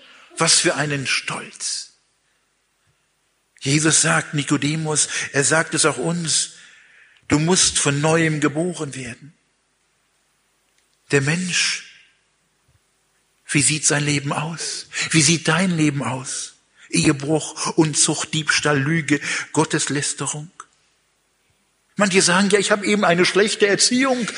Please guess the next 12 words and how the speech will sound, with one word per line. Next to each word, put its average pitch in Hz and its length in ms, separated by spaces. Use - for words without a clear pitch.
gehabt. - 600
Ich 175 140
bin 202 140
an 190 180
einem, 185 380
einem 185 140
schlechten 233 440
Umfeld 220 640
aufgewachsen. - 2000
Jesus 147 440
sieht 165 220
dich. - 580